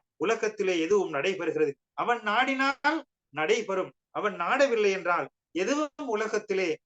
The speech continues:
நடைபெற மாட்டாது என்ற நம்பிக்கையுடையவர்களாக இருக்க வேண்டும். அதே போன்றுதான் அல்லாஹ் சுப்ஹானஹு வ தஆலா அனைத்து படைப்பினங்களையும் படைத்தவன்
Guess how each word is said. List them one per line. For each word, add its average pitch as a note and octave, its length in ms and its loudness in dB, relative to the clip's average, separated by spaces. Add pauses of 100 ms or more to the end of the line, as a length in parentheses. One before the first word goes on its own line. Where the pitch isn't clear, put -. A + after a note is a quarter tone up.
(140)
நடைபெற A3+ 520 0
மாட்டாது E3+ 540 -2
என்ற F3+ 400 0 (280)
நம்பிக்கையுடையவர்களாக E3+ 1120 -2
இருக்க D#3 240 -2
வேண்டும். C#3 260 0 (260)
அதே C#4 260 4
போன்றுதான் G3 480 0 (260)
அல்லாஹ் G#3+ 260 2 (300)
சுப்ஹானஹு G3 680 -2
வ F#3 120 2
தஆலா E3+ 380 2 (280)
அனைத்து B3+ 680 0
படைப்பினங்களையும் A3+ 960 2 (420)
படைத்தவன் F#3 640 2